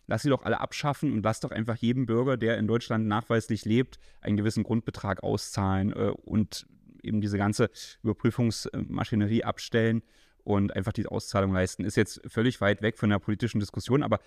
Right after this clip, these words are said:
so einem, so einem Fo-, i-, so einer Idee könnte ich auch was abgewinnen. Ich sag dir auch, warum. Weil, ähm,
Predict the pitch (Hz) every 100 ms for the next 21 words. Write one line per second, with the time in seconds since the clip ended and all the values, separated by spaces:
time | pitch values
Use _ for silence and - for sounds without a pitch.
0 | - _ - 107 131 139 - - 117 135
1 | - 131 - 85 113 107 - 113 120 104
2 | 104 127 135 117 - 127 139 127 - -
3 | 92 95 95 - 117 - - 101 98 156
4 | 113 - - _ _ _ 92 98 104 107
5 | 110 101 101 101 101 104